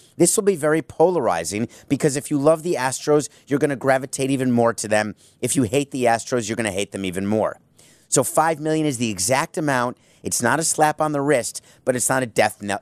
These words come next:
death knell to your finances. So when I look at this breaking news, the Houston Astros, Jeff Luhnow, president of baseball ops, A J Hinch, the manager,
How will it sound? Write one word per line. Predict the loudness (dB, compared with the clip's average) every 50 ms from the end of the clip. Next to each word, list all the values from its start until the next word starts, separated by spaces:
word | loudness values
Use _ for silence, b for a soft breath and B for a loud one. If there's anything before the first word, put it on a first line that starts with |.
| -6 _ 2
death | 2 2 2 0 -4
knell | -2 0 0 0 0
to | -2 -6 -4
your | -4 -4 -2
finances. | 0 0 0 0 0 -4 -6 -6 -6 -6 -4 -4 -4 -4 -6 -8 _ _ _ _ _ _ _ _ _ _ _ _ _ _ _ _ _ _ _ _ _ _ _ -2
So | 0 2 2
when | 2 2 0
I | 0 2
look | 2 2 2 2 0
at | -2 -2 -2
this | 0 0 0 0 -2 -6 -10 _ _ _ _ _ 0
breaking | 0 0 0 0 -4 -6 -4 -4
news, | -4 -4 -6 -6 -6 -6 -6 -8 -8 _ _ _ _ _ _ _ _ _ _
the | -6 -2
Houston | 0 0 0 0 -2 -4 -4 -2
Astros, | -2 -2 -4 -6 -10 -12 -12 -12 -8 -8 -8 -8 -8 -12 _ _ _ _ _ _ _ _ _ _ _ _ _
Jeff | 0 0 2 0 0 -4
Luhnow, | -6 -6 -4 -4 -2 -2 -2 -4 -4
president | -4 -4 -4 -4 -4 -6 -6
of | -6
baseball | -4 -4 -4 -4 -2 -2 0 0
ops, | 0 -2 -4 -6 -10 -14 -12 _ -4
A | -4 -2
J | -2 -2 -4 -4 -4 -4
Hinch, | -6 -8 -8 -8 -8 -4 -4
the | -4 -2
manager, | -2 -2 -2 -2 -4 -6 -8 -8 -10 -12